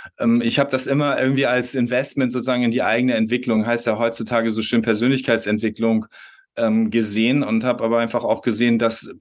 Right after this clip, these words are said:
ja, mir das gut tut, ähm, weil sonst, sonst, sonst landet man tatsächlich so in so einem Hamsterrad, ähm, was ja irgendwie sozusagen von innen gesehen quasi immer nur die Leiter bergauf ist, die, die einen irgendwann in, in die Erschöpfung oder an die Grenzen bringt.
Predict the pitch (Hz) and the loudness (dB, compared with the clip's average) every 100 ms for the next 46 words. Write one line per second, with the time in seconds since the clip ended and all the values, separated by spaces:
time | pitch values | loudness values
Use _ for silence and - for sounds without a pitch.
0 | _ _ 117 120 107 110 110 107 - 143 | _ _ -2 2 2 2 2 0 -2 -2
1 | 170 151 - 117 117 110 - - - 107 | 0 0 0 2 2 0 -4 -16 -6 0
2 | 120 127 - 92 98 - _ - - 110 | 0 0 -4 -10 -16 -18 _ -12 -2 0
3 | 104 120 - 113 110 117 143 123 123 123 | 0 0 -2 -4 0 2 2 2 2 2
4 | - 156 151 113 104 98 90 - - - | 2 2 2 2 2 2 -2 -8 -14 -12
5 | - 117 117 110 123 135 - 101 101 110 | -2 0 2 2 2 2 2 2 2 0
6 | - - - - - _ - 117 117 113 | 0 -8 -20 -20 -20 _ -4 0 2 0
7 | 107 120 127 113 117 117 117 117 113 120 | 0 0 0 2 2 0 0 0 0 0
8 | 110 127 127 113 117 117 117 120 120 117 | 0 0 0 0 0 0 -2 0 0 0
9 | 113 113 113 117 113 107 101 110 127 107 | 0 0 0 0 0 0 0 0 0 -2
10 | 95 113 110 107 101 - 113 104 104 113 | -2 -2 0 0 -2 -6 -2 0 0 2
11 | 107 104 104 107 110 110 98 123 131 120 | 2 0 -2 -2 0 0 0 0 0 0
12 | 107 98 98 107 107 120 - 117 113 117 | 2 2 0 0 0 2 2 0 2 0
13 | 131 | 0